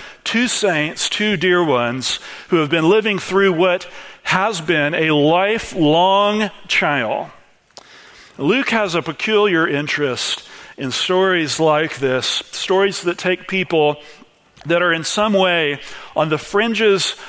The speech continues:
of society, those who are on the down and out, those who are ranked least likely to succeed in their class, and he pulls them in,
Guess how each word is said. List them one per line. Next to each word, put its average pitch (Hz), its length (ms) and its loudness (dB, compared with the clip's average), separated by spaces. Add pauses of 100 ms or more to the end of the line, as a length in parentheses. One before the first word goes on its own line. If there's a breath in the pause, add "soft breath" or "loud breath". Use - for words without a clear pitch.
(180 loud breath)
of 156 160 0
society, 156 1000 0 (220 loud breath)
those 196 320 0
who 202 240 2
are 180 180 2
on 190 380 4
the 170 140 0
down 175 600 0 (260 loud breath)
and 151 160 -4
out, 165 480 0
those 175 360 0
who 190 200 4
are 160 320 2 (220 loud breath)
ranked 180 380 0
least 180 440 2
likely 170 600 2
to - 160 -6
succeed 147 760 -2 (840 loud breath)
in 131 100 -10
their 135 140 0
class, 139 840 -2 (920 loud breath)
and 113 100 -10
he 127 160 -4
pulls 190 400 0
them 147 220 -2
in, 135 360 -4